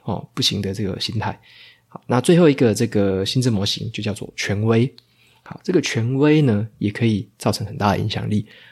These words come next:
这个大家应该就比较有感了。像是很多的这个商品都会找名人去代言，那可能一些医疗的保健食品就会去找医生代言。OK，那有一些比较娱乐性的一些产品，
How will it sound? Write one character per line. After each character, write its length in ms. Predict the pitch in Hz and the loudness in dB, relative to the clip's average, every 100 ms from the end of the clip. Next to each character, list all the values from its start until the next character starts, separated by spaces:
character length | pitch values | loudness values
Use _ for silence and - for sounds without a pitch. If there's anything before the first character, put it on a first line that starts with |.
| _ | _
这 140 | - 113 | -4 0
个 220 | 101 98 | 0 0
大 120 | 110 | 0
家 100 | 104 | 2
应 60 | 107 | 0
该 100 | 104 | 0
就 100 | 107 | 0
比 80 | |
较 80 | - | 0
有 160 | 104 95 | 0 -2
感 240 | - - | -4 -8
了。 100 | - | -6
像 140 | 160 131 | -2 2
是 160 | 131 110 | 4 2
很 100 | 104 | 2
多 160 | 117 | 0
的 240 | 117 104 101 - - | 2 0 -2 -8 -8
这 100 | 110 | -2
个 80 | 101 | 0
商 180 | 120 | 2
品 160 | 127 - - _ _ | 0 -2 -6 _ _
都 100 | 104 | -2
会 80 | 110 | 0
找 160 | 104 | 0
名 220 | 92 104 117 | 0 0 2
人 160 | 110 | 2
去 80 | 110 | -2
代 180 | 117 127 | -2 -2
言， 280 | 104 - - - _ _ _ _ _ - | -2 -6 -8 -14 _ _ _ _ _ -10
那 160 | 117 | -8
可 120 | 113 107 | -6 -4
能 140 | 107 | -4
一 80 | 117 | -2
些 200 | - 113 | 0 2
医 100 | 143 | 4
疗 160 | 135 104 | 2 4
的 180 | 107 | 2
保 140 | 104 98 | 0 0
健 100 | 127 | 2
食 160 | 113 | 2
品 200 | 120 117 - _ | -2 -4 -6 _
就 120 | - 104 | -8 -4
会 80 | |
去 120 | 104 104 | -4 -4
找 200 | 95 - | -6 -4
医 100 | 123 | -2
生 200 | 120 127 | 2 4
代 140 | 131 | 4
言。 220 | 107 98 110 _ - - _ | 2 0 -4 _ -20 -20 _
OK， 260 | 110 107 101 | -10 -6 -2
那 140 | 113 | 0
有 100 | 104 | 2
一 60 | 104 | 0
些 200 | - 104 | 0 -2
比 120 | - | -2
较 120 | 107 - | -6 -2
娱 100 | 113 | 2
乐 140 | 143 | 4
性 180 | 151 131 | 4 2
的 100 | 110 | 0
一 60 | |
些 180 | 110 110 | 0 -2
产 220 | 110 101 | -2 -4
品， 180 | 107 110 | -4 -6